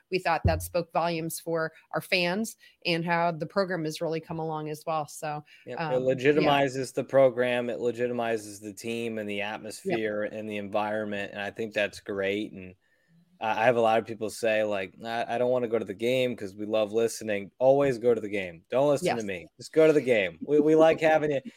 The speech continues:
Speaker 2: My job is better when people are at the game. And, and when
Speaker 1: Yeah.
Speaker 2: that thing is a full house, uh, it's goosebumps. It's, it's everything. It's so much fun. So, uh, excited, super excited for this next season.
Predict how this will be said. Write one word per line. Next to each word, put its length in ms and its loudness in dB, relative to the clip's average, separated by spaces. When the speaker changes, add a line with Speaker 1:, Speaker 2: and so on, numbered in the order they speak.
Speaker 2:
My 260 0
job 360 4
is 160 2
better 400 4
when 220 -2
people 300 -6
are 140 0
at 160 -2
the 80 -10
game. 400 -8
And, 200 -6
and 220 -4
when 100 -2
Speaker 1:
Yeah. 20 -4
Speaker 2:
that 220 -2
thing 180 0
is 140 -4
a 80 -6
full 320 0
house, 520 -4
uh, 280 -4
it's 200 -4
goosebumps. 960 -4
It's, 280 -6
it's 220 -6
everything. 600 -4
It's 180 -10
so 180 -4
much 280 -8
fun. 400 -4
So, 440 -4
uh, 240 -4
excited, 840 -2
super 480 -2
excited 520 -4
for 100 -12
this 220 -10
next 280 -10
season. 300 -20